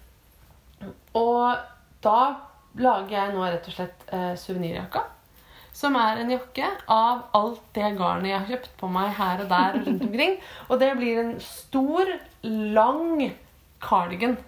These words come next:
Speaker 1: liksom.
Speaker 2: Ja.
Speaker 1: I grå og bruntoner, for jeg kjøper alltid naturfarger når jeg kjøper sånne lokalsau.
Speaker 2: Ja.
Speaker 1: Og der er det litt,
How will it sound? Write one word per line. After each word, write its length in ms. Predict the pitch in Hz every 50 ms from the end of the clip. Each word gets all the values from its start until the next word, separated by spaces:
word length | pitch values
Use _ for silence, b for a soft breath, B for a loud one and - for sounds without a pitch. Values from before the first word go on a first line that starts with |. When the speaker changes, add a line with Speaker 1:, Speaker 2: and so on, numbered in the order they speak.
| - - 247
Speaker 1:
liksom. 340 | 233 - - 302 294 254 277 - - -
Speaker 2:
Ja. 160 | 247 247 240 - - - - -
Speaker 1:
I 180 | 233 220 226 214 208
grå 220 | 240 240 226 220 220 233 240
og 80 | - 220 208
bruntoner, 460 | 254 254 233 196 185 196 214 226 262
for 100 | 254 254
jeg 100 | 240 -
kjøper 180 | 240 226 233 - -
alltid 240 | 196 185 - 202 202
naturfarger 720 | 208 208 - 196 190 180 180 196 202 202 220 254 262 254
når 80 | 254 233
jeg 100 | 226 214
kjøper 260 | 220 226 226 - 202
sånne 220 | 196 202 196 196 196
lokalsau. 540 | 196 196 - - - 190 185 185 240 254 269 - - - -
Speaker 2:
Ja. 280 | - 233 240 262 320 359 -
Speaker 1:
Og 200 | - 240 233 208
der 300 | 247 240 240 240 240 -
er 300 | - 180 175 170 180 175
det 540 | 185 190 190 196 - - - - - - -
litt, 560 | - - - - - - _ _ _ -